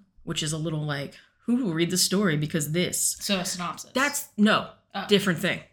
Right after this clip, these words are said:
Speaker 2: Oh, okay.
Speaker 1: Different thing.
Speaker 2: Okay.
Speaker 1: <laughs> Trust me, it makes your brain hurt and maybe bleed. It's so much stuff to do. Um, but the blurb is, like, the short little, like, hook
Speaker 2: Okay.
Speaker 1: grab, you know, like, this is what it's about. This is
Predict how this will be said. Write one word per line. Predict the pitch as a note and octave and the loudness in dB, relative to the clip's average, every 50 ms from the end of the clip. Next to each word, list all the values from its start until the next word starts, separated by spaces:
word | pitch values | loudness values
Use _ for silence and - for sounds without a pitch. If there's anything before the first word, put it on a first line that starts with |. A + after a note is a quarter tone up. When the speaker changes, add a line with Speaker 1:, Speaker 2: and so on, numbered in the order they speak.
| _ - | _ -8
Speaker 2:
Oh, | G3 F#3+ F#3 F3+ | -6 -6 -6 -8
okay. | - F3 D#3 E3 - _ _ _ | -10 -12 -14 -14 -16 _ _ _
Speaker 1:
Different | - C3 B2 - C3+ C#3 - | -10 -10 -6 -6 -6 -6 -4
thing. | F#3 - - F#3 - F#3 - - F3+ | -4 -2 0 0 -2 -2 -6 -8 -10
Speaker 2:
Okay. | - - D3 - - - | -12 -12 -14 -16 -16 -18
Speaker 1:
<laughs> | - - | -12 -4
Trust | - A#3 G#3 - - - | 4 6 6 6 6 4
me, | F3+ D3+ D3+ | 2 0 0
it | F3+ | 2
makes | F#3 F3+ - - - | 2 2 2 2 -2
your | F#3 | 0
brain | D3+ E3+ E3 D#3+ D#3+ | 0 0 -2 -2 -2
hurt | D#3+ D#3+ D3+ D3+ - - | -2 0 0 0 0 -2
and | C#3+ D3 | -6 -6
maybe | D3 C#3+ D3 D3 D3+ | -4 -4 -2 -2 -2
bleed. | D3+ C#3 B2+ B2 B2+ B2 - | -2 -2 -6 -6 -8 -8 -8
It's | - - - - | -8 -6 -4 -4
so | - - C#3 D3 D3+ | -6 -4 -2 0 2
much | D3+ D3 D#3+ D#3 | 2 2 2 0
stuff | - - D3 B2+ D3 - | 0 0 0 -2 -2 -2
to | - F3 | -2 0
do. | F3+ F#3 G3 G#3 G3+ - - - - _ _ _ _ _ _ _ _ - | 2 2 0 0 -2 -8 -16 -20 -20 _ _ _ _ _ _ _ _ -8
Um, | F3 E3+ D#3+ D#3 D3 C#3+ D3 - - _ _ _ _ _ _ _ | -6 -4 -4 -4 -4 -6 -6 -8 -12 _ _ _ _ _ _ _
but | - D3+ F#3 F3 E3 D#3+ D#3 - - - - - - _ _ _ _ _ _ _ _ _ _ _ | -10 -6 -4 -2 -2 -2 -4 -4 -8 -10 -12 -12 -18 _ _ _ _ _ _ _ _ _ _ _
the | F#3 E3 | -4 -2
blurb | D#3 G#3 A3+ C4 C#4 C#4 B3 | 0 2 2 4 4 4 2
is, | A#3 G#3+ | 0 0
like, | F#3+ F#3 | -2 -4
the | - F3 | -4 -2
short | - - - G#3 F#3+ - G3 F3 | -2 0 0 2 0 0 -2 -2
little, | F3 D#3+ D3+ | -4 -4 -2
like, | D3+ B2 - - | -4 -4 -6 -6
hook | - - F#3 - - - - - _ _ _ _ | -8 -8 -8 -8 -10 -14 -18 -20 _ _ _ _
Speaker 2:
Okay. | - A3 E3 | -6 -4 -2
Speaker 1:
grab, | D#3+ C#3 B2+ B2+ C3 C#3+ - - _ _ | -2 -2 -2 -4 -6 -8 -10 -14 _ _
you | - F3 E3 | -4 -2 0
know, | D#3+ D#3 D3+ | 2 2 2
like, | D3+ D3+ D3+ | 0 -2 -2
this | E3+ F3 - F#3 | -4 -6 -6 -4
is | E3+ E3+ | -4 -4
what | D#3+ D#3+ | -4 -6
it's | D#3+ D#3 D#3+ | -6 -6 -6
about. | C#3+ C#3 C3+ C#3 C3+ A2+ F#2 | -6 -4 -4 -4 -4 -4 -6
This | - C3+ - - | -8 -8 -8 -8
is | C#3 C#3+ D3+ - - - | -6 -8 -8 -8 -8 -10